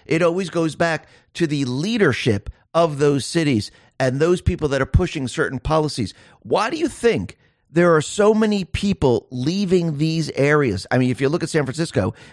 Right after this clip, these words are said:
a quarter million people have reportedly fled the Bay Area since the beginning of twenty twenty. Do you think they left because, "Oh my God, it's covid"?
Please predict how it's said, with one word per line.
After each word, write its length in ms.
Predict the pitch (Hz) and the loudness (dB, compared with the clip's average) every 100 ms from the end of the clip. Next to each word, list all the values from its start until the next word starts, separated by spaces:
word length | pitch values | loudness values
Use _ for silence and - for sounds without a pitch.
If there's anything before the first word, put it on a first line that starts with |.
| - | -4
a 100 | 160 | -4
quarter 420 | - 175 196 202 | 0 2 4 4
million 520 | 175 175 180 180 170 | 2 2 2 0 -2
people 500 | - 180 - 110 104 _ _ _ - | -4 -4 0 0 0 _ _ _ -4
have 160 | 151 | 0
reportedly 520 | 156 143 156 160 151 | 0 0 2 0 0
fled 500 | 139 - 160 190 175 | -4 -4 0 2 2
the 100 | 160 | 0
Bay 420 | 139 113 156 170 127 | 0 2 2 2 2
Area 400 | 117 101 90 82 | 4 4 0 -2
since 420 | 165 151 - - - | 0 -2 -2 -12 -8
the 60 | |
beginning 300 | 127 135 135 | -4 0 0
of 80 | 123 | 0
twenty 240 | 123 127 117 | 0 0 2
twenty. 260 | 120 98 - _ _ _ _ | 2 0 -4 _ _ _ _
Do 80 | 151 | -2
you 40 | |
think 240 | 143 180 165 | 0 -2 0
they 140 | 151 | 0
left 280 | 135 147 - | 2 0 -2
because, 260 | 196 151 | -2 0
"Oh 100 | 208 | 0
my 120 | 214 165 | 0 0
God, 240 | 170 151 | 2 0
it's 120 | 131 | -2
covid"? 380 | - 151 170 214 | 0 2 2 0